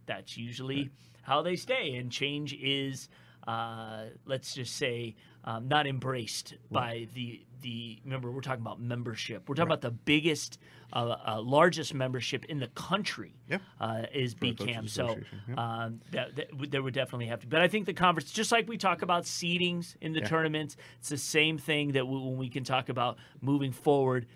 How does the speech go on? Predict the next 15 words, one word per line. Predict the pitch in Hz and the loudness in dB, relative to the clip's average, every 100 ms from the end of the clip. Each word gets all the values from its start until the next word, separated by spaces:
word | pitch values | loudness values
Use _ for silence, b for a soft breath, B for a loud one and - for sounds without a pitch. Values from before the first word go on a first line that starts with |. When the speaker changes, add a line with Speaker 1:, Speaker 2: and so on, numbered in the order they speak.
| b b - | b b -20
Speaker 1:
thankfully, | - 180 202 - 160 131 131 | 2 4 4 4 4 4 2
to | 131 147 | -2 -4
technology | - 160 170 151 131 131 131 | 0 0 2 2 4 0 0
and | 131 | 0
allowing | 120 123 123 135 139 | 0 0 0 -2 -4
us | - | -8
to | 120 | -8
tabulate | - 135 117 117 120 | 0 0 0 -2 -4
much | 113 117 | -6 -12
quicker | - 135 127 113 | -8 -8 -6 -6
than | 117 | -6
we | 117 117 | -4 -2
ever | 123 | -2
could | 120 127 120 | -2 -4 -4
before, | 117 143 117 107 | -6 -4 -4 -6